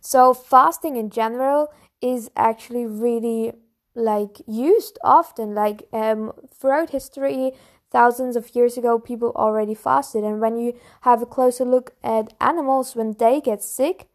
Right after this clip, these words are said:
they just stop eating and they just lay down and they just fast. And that's nature, basically. And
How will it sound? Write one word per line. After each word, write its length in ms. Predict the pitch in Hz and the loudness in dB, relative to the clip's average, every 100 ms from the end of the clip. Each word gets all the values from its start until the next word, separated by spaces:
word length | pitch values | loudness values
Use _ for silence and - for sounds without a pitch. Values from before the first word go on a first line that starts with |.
| _ _ 247 | _ _ 0
they 140 | 233 | 0
just 340 | 233 294 - | 2 -4 -4
stop 360 | - - 233 226 | -8 0 0 0
eating 400 | 240 262 311 370 - | -8 -2 -2 -2 -4
and 160 | 226 | -2
they 120 | 220 | -2
just 320 | 214 262 - 233 | -2 -6 -6 -2
lay 180 | 220 | -2
down 540 | 214 233 240 294 349 - | 0 0 2 2 -2 -6
and 160 | 233 | -4
they 100 | 240 | -2
just 320 | 233 262 254 - | -2 -4 -6 -12
fast. 560 | - 302 - - - _ _ _ _ - | 0 2 2 0 -20 _ _ _ _ -2
And 280 | 233 233 240 | 0 2 2
that's 380 | 269 247 - - _ _ _ _ _ | 0 0 -14 -20 _ _ _ _ _
nature, 600 | 247 254 254 226 233 208 - _ _ _ | -2 0 0 0 -2 -2 -6 _ _ _
basically. 640 | 220 208 - - 233 220 - | -2 -2 -4 -12 -8 -6 -2
And 380 | 226 233 233 | 0 0 -2